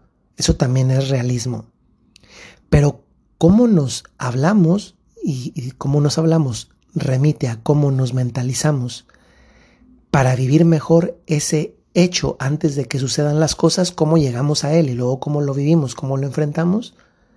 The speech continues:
sí pasa también por cómo nos hablamos. Y entonces esto sí,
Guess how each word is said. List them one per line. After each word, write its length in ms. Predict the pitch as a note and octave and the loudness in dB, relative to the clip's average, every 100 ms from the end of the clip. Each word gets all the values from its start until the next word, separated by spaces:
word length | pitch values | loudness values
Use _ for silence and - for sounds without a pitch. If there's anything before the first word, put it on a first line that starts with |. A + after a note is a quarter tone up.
| _ _ _ - | _ _ _ -6
sí 280 | - F3+ | 0 2
pasa 480 | A3 - E3 A3 B2+ | 0 -2 -6 -4 -8
también 520 | - A#2 A2 A2 A2+ - _ _ - | -8 -4 -2 -2 -6 -10 _ _ 0
por 160 | - | 0
cómo 220 | - C3 | 0 -2
nos 200 | B2 A2+ | -2 -4
hablamos. 560 | C3 C#3+ C#3 A2+ - - _ _ _ _ _ _ _ _ - | -4 -4 -6 -8 -14 -20 _ _ _ _ _ _ _ _ -6
Y 80 | B2 | -4
entonces 440 | A2 B2+ D#3 B2 | -2 -2 -2 -4
esto 240 | B2 - | -6 -4
sí, 420 | C3+ D3+ C3+ D#3+ | -4 -2 -4 -6